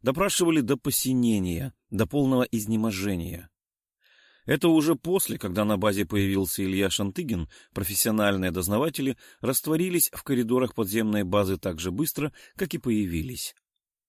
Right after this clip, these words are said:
Но и новоявленный лингвист совсем не хуже профессионального следователя Ч К принялся вытягивать из Вианта базу дитерского языка. И вот тут они оба вляпались в очень неприятный сюрприз.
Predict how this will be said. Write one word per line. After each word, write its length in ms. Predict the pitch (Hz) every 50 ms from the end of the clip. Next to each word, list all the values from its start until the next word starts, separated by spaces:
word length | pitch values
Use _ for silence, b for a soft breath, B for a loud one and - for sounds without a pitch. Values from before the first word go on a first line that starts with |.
| _ _ -
Но 200 | 101 104 104 107
и 220 | - 107 110 107
новоявленный 720 | 98 101 104 101 101 101 101 101 98 98 101 101 98 95
лингвист 560 | 95 95 98 101 95 110 160 180 - - - B B B B B
совсем 420 | B - 180 160 - - 214 185
не 100 | 175 165
хуже 320 | 143 - 175 185 160 165 139
профессионального 840 | - 139 123 - - - 135 127 127 127 120 110 107 98 95 95 95
следователя 600 | - - 104 104 98 92 95 92 90 - 87 85
Ч 160 | - - 104
К 240 | - - 147 170 165 B B B B B B
принялся 440 | B 139 143 160 170 - - 202 202
вытягивать 560 | 180 165 135 - 156 160 143 151 151 143 - -
из 140 | 113 95 98
Вианта 540 | 104 107 110 117 131 139 143 127 - 127
базу 460 | 98 90 101 107 120 117 101 113 123 123
дитерского 680 | 101 90 87 90 101 - 110 101 - - - 107 101 101
языка. 580 | 95 95 95 90 98 92 - - 92 107 - - _ _ _ _ _ _ _ _ _ _ _ _ _ _ _ _ _ _ _ _ _ _ _ _
И 140 | - 101 104 107
вот 180 | 98 101 - - -
тут 240 | - 190 196 - -
они 240 | - 104 101 98 104 -
оба 300 | - 170 175 160 160 139
вляпались 640 | 113 117 117 127 170 180 - 165 151 151 139 -
в 140 | 113 101 104
очень 380 | 147 175 - - - 160 160 147
неприятный 760 | 131 139 - - 131 139 127 104 107 104 - - - 104 104
сюрприз. 680 | - - 117 104 98 - - 107 113 - - - -